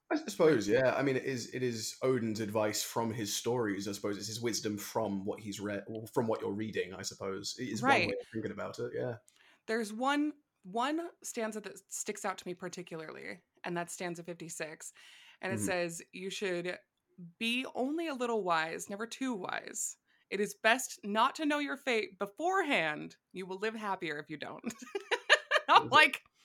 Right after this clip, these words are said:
Speaker 1: "A man is seldom wi-, a s-, man is seldom ever happy if he is too wise," something like
Speaker 2: Yes,
Speaker 1: that,
Speaker 2: exactly.
Speaker 1: probably.
Speaker 2: Yeah, that's the one right
Speaker 1: But
Speaker 2: before it. Yeah, that's
Speaker 1: it,
Speaker 2: fifty-five.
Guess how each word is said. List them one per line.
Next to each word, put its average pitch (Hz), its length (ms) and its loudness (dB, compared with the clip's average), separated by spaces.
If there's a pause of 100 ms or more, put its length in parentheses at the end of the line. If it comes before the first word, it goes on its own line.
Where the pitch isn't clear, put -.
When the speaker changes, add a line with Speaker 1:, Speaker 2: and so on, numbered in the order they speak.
(100)
Speaker 1:
"A 123 60 -2
man 110 220 4
is 104 140 -2
seldom 107 380 2
wi-, 101 400 2
a 107 60 -4
s-, 110 140 -4
man 123 200 4
is 120 100 2
seldom 117 220 2
ever 110 120 0
happy 120 460 -4
if 113 100 -8
he 110 80 -4
is 101 120 -2
too 117 160 -2
wise," 127 420 -2
something 196 380 6
like 165 120 -2
Speaker 2:
Yes, - 60 -8
Speaker 1:
that, 208 160 2
Speaker 2:
exactly. 190 140 2
Speaker 1:
probably. 170 500 6
Speaker 2:
Yeah, 190 140 12
that's 226 200 6
the 269 80 2
one 220 100 4
right 202 140 4
Speaker 1:
But - 0 -
Speaker 2:
before 196 260 2
it. 160 80 0
Yeah, 185 120 6
that's 185 200 0 (180)
Speaker 1:
it, 190 120 2
Speaker 2:
fifty-five. 170 180 6